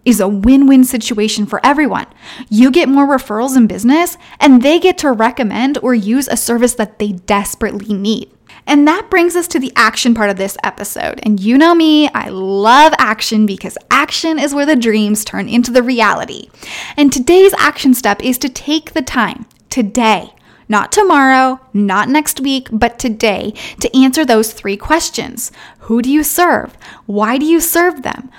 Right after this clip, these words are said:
What is the result they get by working with or purchasing from you?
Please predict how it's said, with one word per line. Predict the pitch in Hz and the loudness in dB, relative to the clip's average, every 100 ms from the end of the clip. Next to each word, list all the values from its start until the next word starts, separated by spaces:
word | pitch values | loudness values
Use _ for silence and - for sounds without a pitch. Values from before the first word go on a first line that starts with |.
| - - | -10 -2
What | 220 254 | 4 4
is | 349 349 | 4 4
the | 370 | 2
result | 339 349 269 339 339 | 2 0 2 2 2
they | - 269 | 0 0
get | 233 277 | 0 -2
by | - 240 | 0 0
working | 220 202 285 - 320 247 | 0 2 0 2 4 4
with | 190 - | 2 -4
or | 214 | -6
purchasing | - 262 262 262 269 | -2 -2 -2 0 2
from | 254 208 208 | 2 0 0
you? | 269 302 202 | 0 0 -2